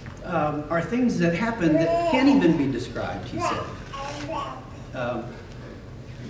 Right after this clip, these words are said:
and among the thi-, uh, uh, in addition to the things he wrote, there, he said there were things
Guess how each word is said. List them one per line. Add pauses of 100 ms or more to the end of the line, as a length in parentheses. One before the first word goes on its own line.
(880)
and
among
the
thi-,
uh,
uh,
in
addition
to
the
things
he
wrote,
there,
he
said
there
were
things